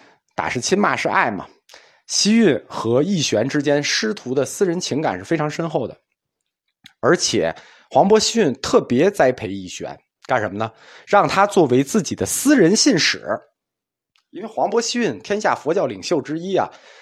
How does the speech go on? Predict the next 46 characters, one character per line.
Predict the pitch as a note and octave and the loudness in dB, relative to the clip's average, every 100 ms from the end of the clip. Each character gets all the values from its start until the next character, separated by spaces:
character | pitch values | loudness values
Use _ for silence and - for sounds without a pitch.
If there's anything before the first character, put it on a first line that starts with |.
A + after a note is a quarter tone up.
| _ | _
他 | - A3+ B3 | 0 2 2
做 | G#3+ E3+ | 2 0
私 | - D3 | 2 0
人 | C3+ | 0
信 | C#3 D3+ A2 | 0 -2 -2
使， | G2+ G#2+ | -6 -2
那 | F#3+ | -2
传 | F#3+ C#3 G3+ | 0 0 0
信 | B3 F3+ | -2 0
的 | |
都 | D3 E3 | 0 0
是 | A#2 | -2
什 | G#2+ | -2
么 | F3 | 0
人？ | G2 F2 _ _ _ _ _ _ | 0 -6 _ _ _ _ _ _
那 | - C3 - _ _ - | -2 -2 -2 _ _ 2
这 | F#3+ | 4
样， | C#3 A#2+ - _ _ _ - | 4 2 -2 _ _ _ -2
临 | D3+ B3 | 2 4
济 | C4 | 4
一 | D#3 | 2
玄 | C3+ B2 D3 | 2 2 2
就 | G#3+ | 0
和 | F#3 | 0
当 | G3+ A#3 A#3+ B3+ | 2 2 4 2
时 | - - A2 A2 B2+ E3+ - _ _ _ _ _ | 0 -2 -2 -2 0 0 -2 _ _ _ _ _
在 | - D#3+ | 0 2
世 | - E3 | 0 0
的 | A#2 | 0
三 | G#2+ - - | -2 2 4
位 | G#3 - | 4 2
大 | - B2+ C3 | 0 -2 -2
禅 | - A#2+ B2+ | -2 -2 -2
师 | C3+ C3+ - | -4 -4 -4
产 | - A2 | -2 -2
生 | G2+ C#3 C#3 | -2 -2 -2
了 | |
交 | A#2+ C#3+ | 0 0
流 | C3+ A#2+ | 2 0
机 | A#2+ B2+ | -2 -4
会， | A#2+ - _ _ _ _ _ _ | -4 -6 _ _ _ _ _ _
就 | F2+ - | -18 -18
说 | - G#2 | -12 -10
人 | F#2+ G2+ | -6 -4
脉 | D#3 D3+ F2 | 0 0 -2
嘛。 | C2 | -10